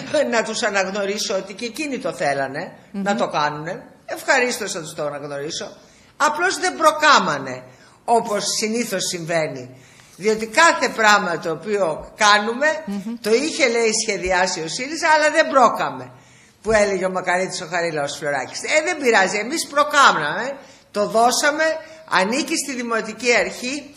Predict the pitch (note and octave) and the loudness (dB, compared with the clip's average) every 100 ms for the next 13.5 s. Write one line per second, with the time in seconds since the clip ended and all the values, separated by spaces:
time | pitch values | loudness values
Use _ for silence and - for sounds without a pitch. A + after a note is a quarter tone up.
0 | - - - - A3+ C4+ C#4+ C#4+ C#4+ D4 | -20 -20 -8 -2 4 4 4 0 -4 -4
1 | C4 A#3+ F#3+ G#3 G#3+ B3 B3+ B3 G3+ F#3+ | -4 -6 -6 -8 -2 0 0 0 -6 -8
2 | F#3 F#3+ E3 D#3+ E3+ D#3 F3+ E3 - - | -6 -6 -8 -10 -10 -10 -8 -10 -10 -4
3 | B3 D4 - - - _ _ E4 E4+ - | -2 -2 -4 -14 -20 _ _ -2 -2 -4
4 | - - B3+ A#3+ A3 F3+ D#3 A#3 D#4+ D#4+ | -6 -2 0 2 4 2 2 0 0 -2
5 | D#4 - C#4 C#4 C4 A#3+ - - - - | -4 -4 0 2 4 2 -2 -14 -20 -4
6 | A#3 E3+ D#3+ D3 C#3 C3 B2+ - - - | -2 -2 -6 -8 -10 -10 -12 -14 -16 -10
7 | G#3+ G#3+ G3 D#4 D#4+ D4+ E4 F4 D4+ D4 | -2 0 0 0 -2 -4 -6 -4 -4 -2
8 | D#4+ D4 A#3+ A3 A3 D4 A#3+ G3+ F3 E3+ | -2 -2 -4 -2 0 0 0 0 2 0
9 | E3+ F3 F3+ E3+ F3+ G#3+ A#3+ G#3 G#3 C4+ | -2 -2 0 0 -2 -6 -4 -2 0 0
10 | D#4+ A#3 C4 D#4+ C#4 A#3+ D4+ D#4 G#3+ A#3 | -4 -2 -2 -2 -4 -2 -2 -2 -2 -2
11 | D#4 D4+ D4 A#3 G3+ F#3+ F3+ B3+ C#4+ B3+ | -2 -2 -2 0 -2 -4 -2 6 6 6
12 | G#3 F#3+ G3+ F#3 - A3 - - - A3 | 2 0 0 0 0 0 -2 -4 0 2
13 | C#4 D#4 F4+ F4 | 2 -2 0 2